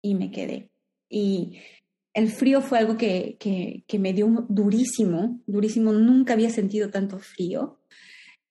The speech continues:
Eh, pero yo elegí venir en, en invierno porque sabía que me iba a llevar la peor parte.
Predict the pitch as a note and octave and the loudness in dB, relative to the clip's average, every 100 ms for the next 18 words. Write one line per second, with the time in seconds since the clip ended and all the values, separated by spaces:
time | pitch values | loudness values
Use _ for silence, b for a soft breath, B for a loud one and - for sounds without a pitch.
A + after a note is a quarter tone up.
0 | - G3+ F#3+ F#3+ G3+ A3+ G#3+ G#3 C#4+ C4+ | -2 0 2 0 0 2 4 4 4 4
1 | A#3+ - C4+ C4+ A#3 - - _ _ - | 2 0 2 2 0 -4 -14 _ _ -8
2 | G3 G3 G#3 A#3+ A#3 - - _ _ - | -2 2 2 2 0 -4 -12 _ _ -4
3 | G#3 F#3+ F#3+ F3+ F3+ F3 F3+ - - A3+ | -2 0 0 0 -2 -2 -4 -6 0 4
4 | A3+ A3 A#3+ A3+ G#3 G#3 - _ _ _ | 6 4 4 2 0 -2 -4 _ _ _
5 | _ - A3 A3 A3 G#3 A#3 B3 B3 G3+ | _ -6 -4 -2 -2 0 2 0 2 0
6 | A3 A#3 G#3+ G3 G3+ A3 G#3+ - G3+ F#3+ | 2 2 0 0 -2 -2 -6 -8 -6 -4
7 | G3+ G#3+ G#3+ - G#3 - - C#3 | 0 0 -2 -2 -2 -2 -8 -14